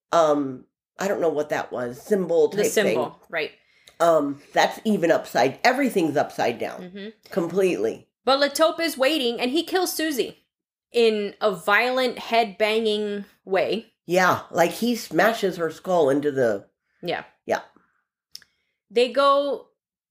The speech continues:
Speaker 2: they're going deeper into hell. We're gonna just say what it is now. We're
Speaker 1: It
Speaker 2: going
Speaker 1: is
Speaker 2: deeper
Speaker 1: hell.
Speaker 2: into hell. They find this well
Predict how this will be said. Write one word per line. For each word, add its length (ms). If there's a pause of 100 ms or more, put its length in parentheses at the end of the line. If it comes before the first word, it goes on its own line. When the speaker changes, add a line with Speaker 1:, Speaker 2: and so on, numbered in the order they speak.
(300)
Speaker 2:
they're 120
going 340
deeper 520 (120)
into 260
hell. 340 (160)
We're 140
gonna 260
just 240
say 180
what 200
it 100
is 220
now. 200 (120)
We're 140
Speaker 1:
It 60
Speaker 2:
going 260
Speaker 1:
is 80
Speaker 2:
deeper 160
Speaker 1:
hell. 100
Speaker 2:
into 300
hell. 280 (540)
They 120
find 460
this 200
well 540